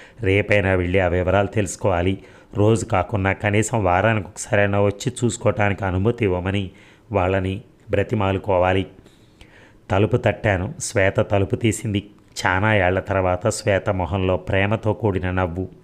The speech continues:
ఆశ్చర్యపోతూ హాల్ మధ్యలో ఏదో కదిలినట్టు అనిపించి అటు చూశాను. లియో, దాంతో ఆడుకుంటూ అనన్య. లియో నన్ను చూడగానే తన పొట్టతో పాక్కుంటూ ముందుకొస్తోంది.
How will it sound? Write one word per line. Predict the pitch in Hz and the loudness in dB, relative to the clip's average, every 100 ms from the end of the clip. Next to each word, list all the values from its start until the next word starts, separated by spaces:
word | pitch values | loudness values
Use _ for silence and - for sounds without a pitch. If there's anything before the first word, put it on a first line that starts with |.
| - - - - 98 | -20 -20 -20 -8 0
ఆశ్చర్యపోతూ | 92 101 - 107 101 - 101 - | 2 0 0 0 0 0 -2 0
హాల్ | 110 98 92 107 | 0 2 2 2
మధ్యలో | 98 98 101 98 | 0 0 0 0
ఏదో | 92 90 | 0 0
కదిలినట్టు | 101 107 101 107 101 - | 0 2 2 2 0 -2
అనిపించి | 90 107 90 117 | -4 -4 -4 0
అటు | 90 - - | -2 -4 -6
చూశాను. | 101 - 92 87 - - - | -4 -2 -4 -4 -12 -16 -4
లియో, | 98 98 92 87 - - - - _ 107 | 0 2 2 -2 -8 -20 -20 -20 _ 0
దాంతో | 90 87 92 104 87 | 2 2 0 0 2
ఆడుకుంటూ | 87 95 107 110 87 101 | 2 2 2 0 -2 0
అనన్య. | 95 82 85 92 90 82 - - - - - | 0 0 -2 -2 -4 -6 -12 -20 -20 -16 -2
లియో | 104 104 98 | 2 4 2
నన్ను | 90 90 | 2 0
చూడగానే | 95 - 104 95 95 95 | -2 0 0 2 0 0
తన | 95 101 | -2 -2
పొట్టతో | 90 - 98 - 107 110 | -2 -2 -2 -2 0 0
పాక్కుంటూ | 92 98 87 - 113 95 110 | 0 0 -2 -2 -4 0 0
ముందుకొస్తోంది. | 87 87 92 110 - - 95 95 | 0 -2 -2 -2 -4 -2 -2 -2